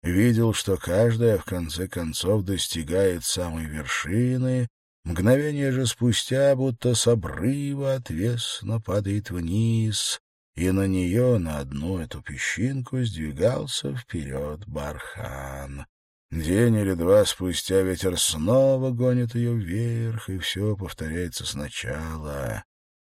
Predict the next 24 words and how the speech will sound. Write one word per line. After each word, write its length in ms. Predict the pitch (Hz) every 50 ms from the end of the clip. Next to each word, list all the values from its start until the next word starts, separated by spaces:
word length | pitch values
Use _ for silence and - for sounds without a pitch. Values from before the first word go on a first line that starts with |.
| _ _ _ _ _ _ _ _ -
Прямо 340 | 127 170 185 175 165 160 139
под 200 | 120 127 117 -
уцелевшей 720 | 123 - - 107 104 120 135 127 110 - - - 107 101
стеной 520 | 87 - - - 92 98 107 120 113 104 -
Топрак-Калы, 1200 | - - 90 - - - 95 107 101 - - - - - 101 101 101 123 127 120 101 78 73 - _ _ _ _ _ _ -
там, 260 | 85 92 92 90 80
где 240 | 78 80 90 92 90
её 180 | 90 90 90
выступ 600 | 85 95 101 95 80 - - - - 90 82 -
создал 640 | - - - - 98 95 82 76 76 82 87 87 82
нечто 480 | 85 87 90 73 - - - - 85 85
вроде 360 | 82 80 90 90 82 82 85
ниши 640 | 85 85 87 95 98 95 82 - - - 78 78
или 140 | 76 73 76
кармана, 1160 | - - - 73 62 62 62 67 - 113 113 110 101 80 71 67 62 58 55 50 - - - _ _ _ _ _ _ _ _ _ _ _ _ _ -
он 220 | 92 98 120 127 131
нашёл 340 | 135 123 - - 139 131
место, 400 | 123 131 139 135 120 - - 113
где 220 | 107 98 92 110 107
на 160 | 107 101 95
плитках 560 | - - 101 117 117 - - 101 92 - -
такыры 500 | - 95 87 - - - 120 117 101 95
росли 480 | 90 90 85 - - - - 90 92 92
розы. 540 | 87 90 80 71 - 117 - - - -